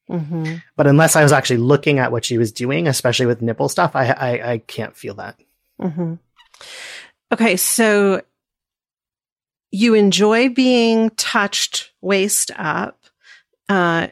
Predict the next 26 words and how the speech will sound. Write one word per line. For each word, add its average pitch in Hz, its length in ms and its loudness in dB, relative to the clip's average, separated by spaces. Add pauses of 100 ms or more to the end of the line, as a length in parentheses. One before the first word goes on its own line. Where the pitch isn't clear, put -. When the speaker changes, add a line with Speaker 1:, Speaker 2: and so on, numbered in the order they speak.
(120)
Speaker 1:
it - 380 -18
sounds 226 280 2
like 220 200 0
you're 202 80 2
still 220 440 2
not 208 300 2
super 208 360 0
into 180 1000 0
experiencing 185 840 0
genital 190 760 -2 (180)
touch. 226 460 -4
Is 196 160 -4
that - 200 -4
correct? - 680 -6 (840)
Speaker 2:
Well, 156 220 6
so - 220 2
that 151 160 0
with 139 260 2
this - 380 0
partner, 127 580 0
we, 127 300 0 (180)
that's 131 480 -2
what 123 240 -2
we 135 120 2
really 120 280 2
explored. - 460 -8